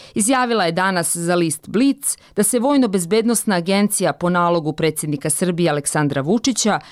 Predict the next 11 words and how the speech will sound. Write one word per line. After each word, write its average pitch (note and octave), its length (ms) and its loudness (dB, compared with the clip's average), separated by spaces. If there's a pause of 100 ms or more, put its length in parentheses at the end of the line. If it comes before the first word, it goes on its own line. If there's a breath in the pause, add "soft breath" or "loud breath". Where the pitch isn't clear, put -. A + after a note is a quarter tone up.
(120)
bavi F3+ 340 2
ovim C#3 200 2
slučajem. C3 560 -8 (340)
O - 80 0
slučaju D#3+ 340 0
sastanka A3 560 -2
koji F3+ 160 -2
je F3 80 2
zabeležen F3+ 580 0
na D3 80 -2
snimku G#3+ 560 0